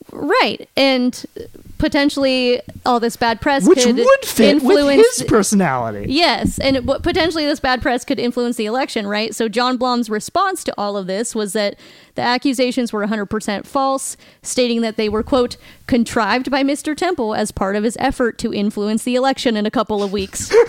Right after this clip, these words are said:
Speaker 1: <laughs> Sounds pretty accurate, given that he has, <laughs> is obviously trying to influence the election, as we've already fucking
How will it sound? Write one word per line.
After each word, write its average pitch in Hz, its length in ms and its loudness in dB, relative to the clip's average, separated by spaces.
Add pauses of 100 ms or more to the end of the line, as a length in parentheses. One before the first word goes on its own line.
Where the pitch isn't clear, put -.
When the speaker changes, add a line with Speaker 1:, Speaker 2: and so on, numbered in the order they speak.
(120)
Speaker 1:
<laughs> - 260 0
Sounds 277 340 4
pretty 359 300 2
accurate, 262 640 2
given 269 400 2
that 269 180 2
he 277 380 0 (380)
has, 254 400 -2
<laughs> - 140 -12
is 453 1400 0
obviously 370 640 2
trying 294 360 2
to 302 140 -2
influence 262 500 -2
the 233 140 -6
election, 220 460 -4
as 214 200 -6
we've 202 160 -6
already - 340 -8
fucking - 440 -8